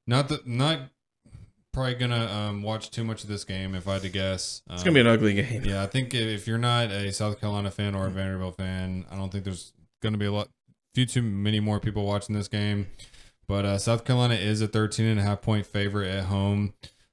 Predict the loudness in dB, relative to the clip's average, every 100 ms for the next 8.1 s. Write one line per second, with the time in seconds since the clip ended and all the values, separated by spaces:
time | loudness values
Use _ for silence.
0 | _ -4 -4 -4 -2 0 2 2 2 0
1 | 0 0 0 -2 -4 -2 -4 -4 -4 -2
2 | -2 -4 -2 -2 0 2 0 -2 -4 -2
3 | 0 -2 -4 _ _ _ -6 -4 -2 -4
4 | -6 _ -6 -6 -2 -2 -2 0 0 0
5 | -4 _ _ -20 -12 -10 -8 -8 -4 -4
6 | -4 -6 _ -4 -2 0 2 2 2 0
7 | 2 2 2 0 0 0 2 4 6 4